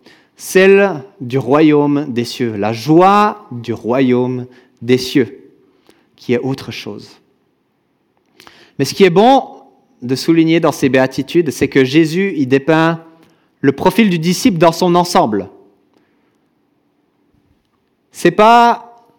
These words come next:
on peut pas juste picorer et puis dire, « Ah ben, mon appel à moi, c'est d'être doux.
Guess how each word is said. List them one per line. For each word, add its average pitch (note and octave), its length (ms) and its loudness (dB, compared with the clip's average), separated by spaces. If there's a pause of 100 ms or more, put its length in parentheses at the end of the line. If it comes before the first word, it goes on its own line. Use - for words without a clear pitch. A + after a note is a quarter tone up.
(100)
on C#3+ 60 -6
peut D#3 100 -6
pas A#3 180 4
juste F#3+ 300 -4
picorer G3+ 800 4
et D#3+ 60 4
puis D#3+ 180 -6
dire, « D#3+ 500 2 (380)
Ah C#3+ 100 6
ben, D3 180 2
mon F3 200 4
appel G3+ 400 4
à D#3 180 2
moi, G3 220 4
c'est F#3+ 180 2
d'être D#3+ 300 0
doux. G3 360 2